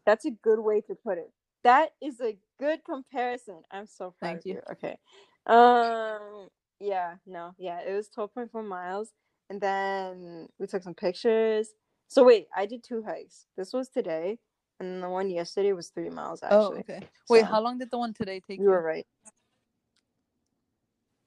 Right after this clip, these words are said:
Speaker 1: Six hours.
Speaker 2: Wait, that's impre-, was this, like, flat? Were you on flat land? <laughs>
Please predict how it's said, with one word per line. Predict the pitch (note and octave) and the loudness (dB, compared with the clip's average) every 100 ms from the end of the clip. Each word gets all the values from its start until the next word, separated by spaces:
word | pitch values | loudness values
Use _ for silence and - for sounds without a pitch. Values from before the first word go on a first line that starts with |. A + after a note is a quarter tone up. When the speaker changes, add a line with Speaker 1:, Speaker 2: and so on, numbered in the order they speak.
| _ _ _ _ _ _ _ _ _ _ _ _ _ - | _ _ _ _ _ _ _ _ _ _ _ _ _ -18
Speaker 1:
Six | - G#3 - | -4 -4 -4
hours. | - - | -8 -6
Speaker 2:
Wait, | G#3 B3 | -6 -6
that's | G3+ G3+ | -6 -8
impre-, | B3+ - G#3 | -8 -8 -8
was | G#3 G3+ F#3+ | -2 -2 -2
this, | B3 - | -6 0
like, | A3 _ - | -2 _ -4
flat? | E3 F#3 C4 | 2 4 2
Were | F#3+ | -6
you | G3+ | -8
on | G3 F#3 - | -8 -10 -8
flat | F3 F3 | -6 -6
land? | E3 F3 A#3+ - - | -10 -12 -14 -18 -14
<laughs> | D4+ | -8